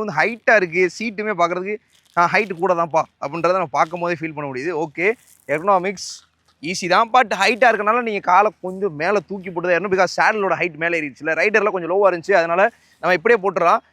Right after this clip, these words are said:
இதுல வந்து டாலா இருக்கனால நீங்க இப்படி மேல கொஞ்சம் எஃபோர்ட் போட்டு தான் காலை தூக்கணும், தூக்கி இப்படி வச்சிடலாம். நைஸ்.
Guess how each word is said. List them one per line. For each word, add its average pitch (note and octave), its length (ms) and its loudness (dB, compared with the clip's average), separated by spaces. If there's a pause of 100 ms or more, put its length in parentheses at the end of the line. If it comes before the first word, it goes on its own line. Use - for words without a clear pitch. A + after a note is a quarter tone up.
(220)
இதுல B3 200 4
வந்து A#3+ 140 -4 (280)
டாலா A#3 260 6
இருக்கனால F#3+ 340 2 (180)
நீங்க F3 180 -8
இப்படி D#3 160 -10 (100)
மேல F#3+ 180 0 (100)
கொஞ்சம் C4+ 360 -6
எஃபோர்ட் G#3 300 -4
போட்டு G3 220 -4
தான் E3+ 100 -2
காலை F3 200 2
தூக்கணும், F3 280 -6
தூக்கி F#3+ 180 -10
இப்படி D3+ 140 -2
வச்சிடலாம். D#3+ 340 -6 (420)
நைஸ். G3+ 220 -4